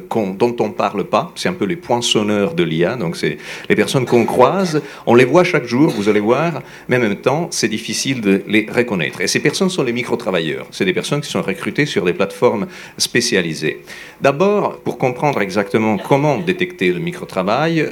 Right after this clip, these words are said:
euh, le point, disons, le, le, le, le pas qu'on faut, qu'il faut faire ensemble, c'est, bah,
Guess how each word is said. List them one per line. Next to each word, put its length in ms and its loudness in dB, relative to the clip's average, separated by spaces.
euh, 360 0
le 200 -2
point, 560 -4
disons, 260 -2
le, 200 2
le, 120 2
le, 160 0
le 220 2
pas 240 0
qu'on 180 -4
faut, 300 -4
qu'il 100 -6
faut 140 -2
faire 200 -2
ensemble, 540 0
c'est, 380 -2
bah, 320 -2